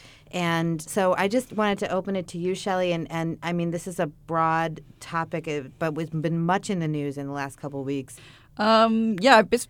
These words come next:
Speaker 2: basically going back and looking at all the news reports about these, uh, phone calls that Trump's been having and just seeing what the sources were.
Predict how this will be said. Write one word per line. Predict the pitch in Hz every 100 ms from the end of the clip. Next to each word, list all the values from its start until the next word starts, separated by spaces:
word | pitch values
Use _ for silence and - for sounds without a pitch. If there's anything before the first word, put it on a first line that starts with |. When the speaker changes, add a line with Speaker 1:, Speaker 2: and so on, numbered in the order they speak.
| -
Speaker 2:
basically | 202 254 254 247
going | 202 175 180
back | 160 170 185
and | 165
looking | 170 180
at | 165
all | 156 156
the | 151 151 147 143 143 120 -
news | 165 160 160 -
reports | - - 143 131 - -
about | 160 143 135
these, | 160 143 - - -
uh, | 147 139 131 131
phone | - 156 147
calls | 147 170
that | - -
Trump's | - 269 -
been | 160
having | 156 - 147 143
and | - 147
just | 151 -
seeing | 151 147 151 151 -
what | 147 -
the |
sources | 156 151 139 147 139
were. | - 78 87